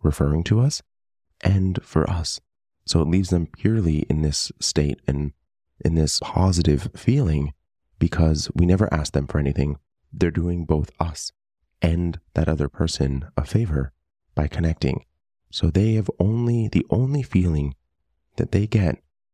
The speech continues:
is one that is positive. There's no ask,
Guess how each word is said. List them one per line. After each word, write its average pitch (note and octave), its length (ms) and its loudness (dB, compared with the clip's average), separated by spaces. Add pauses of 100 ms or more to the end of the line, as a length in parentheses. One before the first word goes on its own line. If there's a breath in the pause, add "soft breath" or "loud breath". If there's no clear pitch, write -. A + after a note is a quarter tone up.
(280)
is D#2 180 2
one D#2 420 2 (140)
that D2+ 140 4
is D2 240 2 (240)
positive. - 520 -2 (520)
There's C#2+ 260 2
no C#2 300 2
ask, F2+ 320 -4